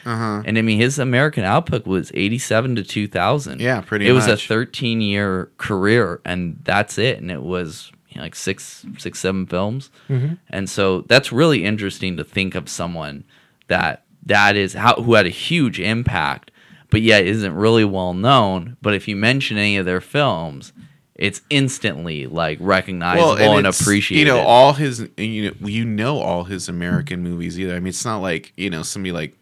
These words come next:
Speaker 1: Renny Harlin, who, like, you know, also foreign filmmaker. You can name maybe four of his movies, and he's still cranking stuff out, and nobody even knows or cares.
Speaker 2: I
Speaker 1: Sorry.
Speaker 2: actually did get, uh, something. What was it? The oh, God, it was one of those, like,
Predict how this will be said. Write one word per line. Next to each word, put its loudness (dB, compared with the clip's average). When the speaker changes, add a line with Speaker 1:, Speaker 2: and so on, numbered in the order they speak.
Speaker 1:
Renny -6
Harlin, -6
who, -10
like, -12
you -8
know, -10
also -6
foreign -8
filmmaker. -8
You -8
can -10
name -8
maybe -8
four -4
of -4
his -8
movies, -6
and -8
he's -6
still -6
cranking -8
stuff -8
out, -4
and -10
nobody -8
even -12
knows -10
or -10
cares. -10
Speaker 2:
I 0
Speaker 1:
Sorry. 6
Speaker 2:
actually 4
did 2
get, 4
uh, 4
something. -2
What 0
was 0
it? -6
The -6
oh, -2
God, 2
it 0
was -6
one 0
of 0
those, 0
like, 0